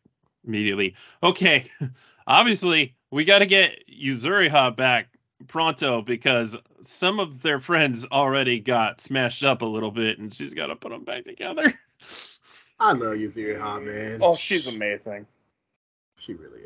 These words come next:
Speaker 2: is. And can't
Speaker 3: There's
Speaker 2: forget about Taiju.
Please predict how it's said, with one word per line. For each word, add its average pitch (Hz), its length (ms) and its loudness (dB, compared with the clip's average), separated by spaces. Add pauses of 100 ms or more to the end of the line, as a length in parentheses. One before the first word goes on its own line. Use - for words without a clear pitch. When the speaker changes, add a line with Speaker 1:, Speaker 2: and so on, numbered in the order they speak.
(160)
Speaker 2:
is. - 160 -20 (1160)
And 117 120 -8
can't 135 120 4
Speaker 3:
There's 160 100 4
Speaker 2:
forget 175 160 8
about 165 280 6
Taiju. 113 520 2